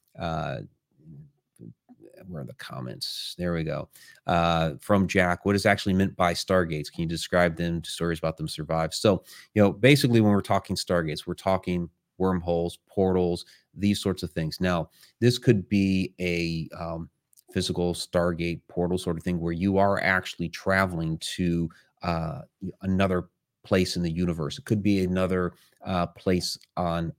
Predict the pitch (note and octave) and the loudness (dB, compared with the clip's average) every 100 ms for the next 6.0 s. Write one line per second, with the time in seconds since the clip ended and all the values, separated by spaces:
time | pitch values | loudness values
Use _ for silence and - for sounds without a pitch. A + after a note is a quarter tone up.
0 | - G3 - - E2+ F2 - C#3 C#3 G2 | 0 0 0 -4 -4 -4 0 2 4 2
1 | F#2 E2+ - _ _ F#2+ F#2+ F#2 F2+ F#2 | 2 0 -8 _ _ 4 6 6 4 4
2 | G2 F#2 G2 F2+ - A2 G#2 G2+ G#2+ F#2 | 0 0 -4 -4 -2 -2 -2 -2 -2 -2
3 | F2+ F2 G2 G#2+ - F2+ E2+ - F2+ E2+ | -2 -2 -2 -2 -2 -4 -4 -4 -4 -4
4 | F#2+ A#2+ E3+ E3 C#3+ G#2+ G2+ F#2+ - F#2 | -2 2 4 6 6 4 0 -4 -2 -2
5 | F2 E2 - C3 A2 F2 E2+ F2 F2 E2+ | -2 -8 -2 2 2 2 0 0 0 -2